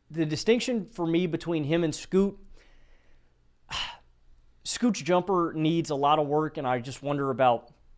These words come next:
shot selection and whether he's gonna be able to ever be a great shooter at a high level. I think Brandon is gonna be a good playmaker and a great ball handler one day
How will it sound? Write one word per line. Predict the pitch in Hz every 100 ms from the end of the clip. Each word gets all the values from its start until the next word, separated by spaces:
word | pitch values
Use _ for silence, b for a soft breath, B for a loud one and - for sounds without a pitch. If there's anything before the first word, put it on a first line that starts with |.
| _ - -
shot | - - 151 165
selection | 175 156 151 - 151 131 117
and | 127 123 123 120 113 b b b b -
whether | 147 160
he's | 139 170 143
gonna | 165
be | 147
able | 151 139
to | 131
ever | 147 147
be | 139 151
a | 143
great | - 135 143
shooter | - 151 156 165
at |
a | 156
high | 165
level. | 165 165 160 123
I | 127
think | - 170
Brandon | 127 139 147 139 131
is | 127 117
gonna | 131
be | 127
a | 120
good | 101 139 123
playmaker | - 127 120 110 107 110 104
and | 120
a | 120
great | 120 123
ball | 123 117 110
handler | 113 110 110
one | 107 110 107
day | 104 104 101